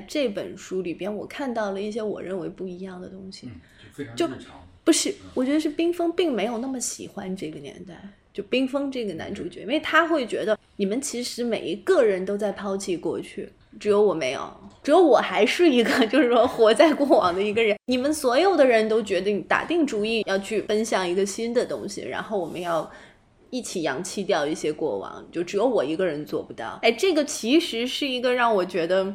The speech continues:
Speaker 1: 至少我很少看到这样的，这样的一种描述。就是它确实是一个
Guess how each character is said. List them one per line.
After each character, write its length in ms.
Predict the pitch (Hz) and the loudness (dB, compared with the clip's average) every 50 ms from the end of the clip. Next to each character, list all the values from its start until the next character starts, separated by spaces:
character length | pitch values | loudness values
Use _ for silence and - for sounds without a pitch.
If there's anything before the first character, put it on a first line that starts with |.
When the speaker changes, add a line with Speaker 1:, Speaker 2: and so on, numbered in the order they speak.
| 202 - _ _ - | -10 -14 _ _ -4
Speaker 1:
至 100 | - - | -2 0
少 200 | 339 - 302 269 | 0 2 2 0
我 220 | 285 269 208 - - | 0 0 0 -2 -2
很 260 | - - - - 196 | -4 -8 -10 -10 -10
少 200 | - 262 - - | -10 -10 -10 -10
看 300 | 196 - - 226 185 175 | -10 -8 -6 -6 -4 -4
到 160 | 170 143 - 156 | -6 -8 -8 -10
这 140 | 185 196 | -10 -10
样 220 | 170 143 135 92 - | -10 -10 -10 -10 -10
的， 140 | - 69 65 - - _ - - - _ - | -12 -12 -14 -16 -18 _ -20 -20 -20 _ -2
这 120 | - 311 | 0 0
样 200 | 302 220 180 165 | 0 0 -2 -4
的 60 | 175 | -4
一 120 | - - 180 | -4 -6 -6
种 200 | 175 - 147 101 | -8 -10 -12 -12
描 240 | 104 - - - | -12 -12 -12 -12
述。 260 | 170 - - - - - - _ _ _ _ _ _ _ _ _ | -12 -12 -12 -12 -14 -16 -20 _ _ _ _ _ _ _ _ _
就 100 | - 208 | -6 -6
是 60 | 208 | -4
它 160 | - - - | -4 -4 -4
确 240 | 285 - - 330 285 | -4 -2 -2 0 0
实 180 | 269 - 196 | -2 -2 -6
是 200 | 202 202 - 226 | -8 -8 -6 -8
一 160 | 220 185 170 160 | -8 -8 -8 -2
个 240 | - 240 214 208 | 2 2 2 2